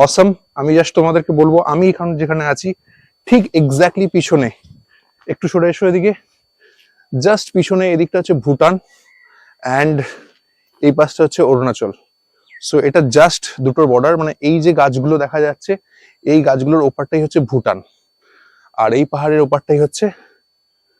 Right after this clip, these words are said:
অরুণাচল। এখান থেকে অরুণাচল এক কিলোমিটারও নয়, আর ভুটান তো just এটাই বর্ডার। তো এই হচ্ছে সিচুয়েশন। ওদের গাড়ি already রেডি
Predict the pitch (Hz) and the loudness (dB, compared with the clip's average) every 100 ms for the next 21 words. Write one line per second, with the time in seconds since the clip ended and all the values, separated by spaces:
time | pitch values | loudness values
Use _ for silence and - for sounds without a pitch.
0 | _ _ - 135 131 113 - 92 _ _ | _ _ -2 0 0 -4 -10 -16 _ _
1 | _ 131 139 135 139 139 143 - 156 135 | _ -10 -6 -4 0 0 -2 -6 -6 -8
2 | - 143 151 160 160 170 - _ _ _ | -6 -6 -4 -4 -4 -6 -14 _ _ _
3 | - 113 113 120 147 147 135 127 135 - | -12 -10 -8 -6 -4 -4 -4 -4 -4 -6
4 | 123 107 101 - _ - 117 98 95 _ | -8 -6 -8 -12 _ -6 -2 -2 -2 _
5 | _ _ _ _ _ - - 135 143 160 | _ _ _ _ _ -8 0 2 2 2
6 | 165 156 - 151 - 180 - _ _ _ | -2 -4 -2 -2 -2 -6 -8 _ _ _
7 | 147 143 131 _ - _ - 123 131 147 | 2 2 -2 _ -20 _ -4 4 4 4
8 | 156 127 127 135 143 123 127 | 2 2 2 0 0 -2 -2